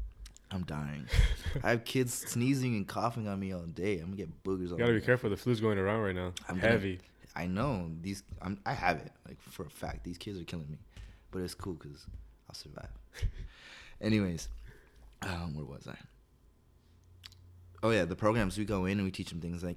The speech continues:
Speaker 1: and there's kids that have, like, mild to moderate disabilities where, I mean, honestly, sometimes you can't even tell there's anything wrong with them.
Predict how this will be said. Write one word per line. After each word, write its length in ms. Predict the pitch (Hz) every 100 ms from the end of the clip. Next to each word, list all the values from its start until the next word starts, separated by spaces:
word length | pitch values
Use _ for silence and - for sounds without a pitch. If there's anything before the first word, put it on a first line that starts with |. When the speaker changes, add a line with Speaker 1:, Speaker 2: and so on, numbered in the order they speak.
| -
Speaker 1:
and 240 | 95 90
there's 180 | 92 101
kids 200 | - 117
that 100 | 101
have, 220 | - 87
like, 140 | - - - - - - - 90
mild 320 | 80 87 87
to 100 | 92
moderate 420 | 80 78 82 82
disabilities 800 | 87 - 76 78 80 85 87 -
where, 120 | 62
I 380 | - - - -
mean, 280 | 92 82 80 - - - _
honestly, 240 | 95 104 95
sometimes 300 | 98 101 92
you 80 |
can't 140 | - 90
even 140 | 73
tell 200 | 76 85
there's 140 | 82 71
anything 260 | 64 71
wrong 200 | 71 78
with 120 | 78 -
them. 200 | -